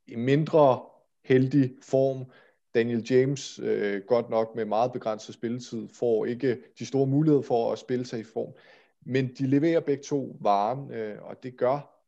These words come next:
Donny van de Beek ikke, hvis han skal spille. Nu går der også rygter om, at han, han faktisk ikke er helt tilfreds med sin situation i United, og det skal man jo så heller ikke som professionel fodboldspiller, hvis man ikke, øh,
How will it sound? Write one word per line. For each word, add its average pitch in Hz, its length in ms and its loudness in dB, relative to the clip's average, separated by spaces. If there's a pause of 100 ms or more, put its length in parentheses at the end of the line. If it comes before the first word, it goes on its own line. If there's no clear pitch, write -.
Donny 123 200 0
van 120 120 -6
de 110 40 -10
Beek 123 200 -6
ikke, 127 140 -6
hvis 123 160 -8
han 127 240 -10 (380)
skal - 240 -8
spille. 151 480 0
Nu 139 100 -12
går 143 120 -2
der 127 60 0
også 131 220 -2
rygter 131 180 -4
om, 120 140 -2
at 113 40 -12
han, 117 220 -12 (100)
han 101 300 -12 (280)
faktisk 127 380 -8
ikke 127 260 -12 (220)
er 104 100 -10
helt 123 180 -10
tilfreds 113 400 -4
med 123 60 -10
sin 104 320 -14
situation 110 580 -10
i 113 100 -12
United, 107 400 -8
og 107 140 -8
det 120 100 -6
skal 135 160 -2
man 143 100 -4
jo 131 80 -6
så 127 120 -6
heller 139 220 -2
ikke 131 140 -4 (320)
som 127 220 -4
professionel 147 480 0
fodboldspiller, 131 560 -2
hvis 101 180 -10
man 113 120 -8
ikke, 127 240 -8
øh, 113 220 -4